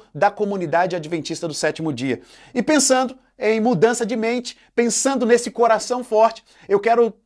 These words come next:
compartilhar com vocês algumas soluções para aqueles problemas que eu apresentei. Uma delas,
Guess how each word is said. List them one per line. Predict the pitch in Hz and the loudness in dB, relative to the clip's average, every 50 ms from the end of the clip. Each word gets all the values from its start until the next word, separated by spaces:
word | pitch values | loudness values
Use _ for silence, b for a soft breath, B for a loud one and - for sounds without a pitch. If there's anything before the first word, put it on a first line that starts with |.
| _ _ _ _ _ | _ _ _ _ _
compartilhar | - 208 208 208 226 214 214 196 208 208 208 | -6 -4 0 2 2 2 2 0 0 0 0
com | 214 214 | -2 -4
vocês | 190 196 180 - 196 196 202 196 - b b b b | -6 -6 -4 -2 -2 -2 -2 -2 -6 b b b b
algumas | - 202 190 165 254 285 262 | 2 2 2 2 2 0 0
soluções | 262 - 302 320 311 285 - - 240 247 262 254 | 2 2 2 2 2 0 0 0 -2 -2 -2 -2
para | 262 240 226 226 | 0 2 2 2
aqueles | 233 240 240 233 | 0 -2 -4 -6
problemas | 240 - 247 214 180 180 190 - - - - - | -4 -4 -2 -2 -2 -2 -2 -2 -4 -4 -6 -8
que | - 208 | -4 -2
eu | 196 208 220 | 0 2 2
apresentei. | 196 202 196 202 180 180 190 175 - - 131 117 B B B B B | 0 0 -2 -2 -2 -2 -6 -6 -4 -4 -6 -6 B B B B B
Uma | 254 262 269 233 | 0 0 2 2
delas, | 175 196 160 143 123 - - | 4 2 2 2 0 -6 -10